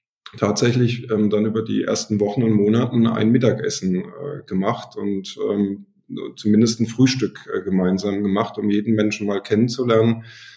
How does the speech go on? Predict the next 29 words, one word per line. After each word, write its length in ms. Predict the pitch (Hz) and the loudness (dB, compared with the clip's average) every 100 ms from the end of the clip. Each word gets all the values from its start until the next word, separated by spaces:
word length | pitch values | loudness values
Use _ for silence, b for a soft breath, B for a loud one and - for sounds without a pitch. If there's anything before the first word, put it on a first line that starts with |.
| B | B
und 140 | 107 101 | -6 -6
zu 180 | 104 | 0
wissen, 260 | 113 113 107 | 0 2 2
wo 140 | 104 | 2
er 80 | 101 | 2
steht, 560 | - - 113 123 123 - | 0 2 6 6 4 -6
was 160 | 110 - | -6 -2
er 80 | |
über 140 | 101 98 | -2 -2
die 80 | 98 | -6
Firma 380 | - 117 117 | -2 2 2
denkt 420 | 110 110 113 120 107 | 4 4 4 0 -6
und, 360 | 104 104 104 | -8 -8 -8
und, 380 | - 110 104 - | -14 -12 -12 -14
ähm, 800 | 110 107 53 55 - - - - _ _ _ _ | -10 -10 -10 -18 -20 -20 -20 -20 _ _ _ _
wie 280 | - 110 | -4 4
er 60 | 104 | 6
die 100 | 104 | 6
Situation 600 | - 110 107 - 110 127 | 0 2 2 2 4 4
gerade 340 | 123 95 90 | 2 -2 -2
so 160 | 87 90 | -4 -8
sieht. 240 | - 101 | -6 -2
Das 120 | 101 - | -2 0
lässt 220 | 127 - | -2 -2
sich 140 | 120 | -2
natürlich 420 | 117 113 123 117 | -2 0 0 0
in 100 | 117 | 0
einem 160 | 110 107 | 0 -2
Konzern 800 | - 104 - 123 131 160 151 | -4 -8 -2 2 2 2 0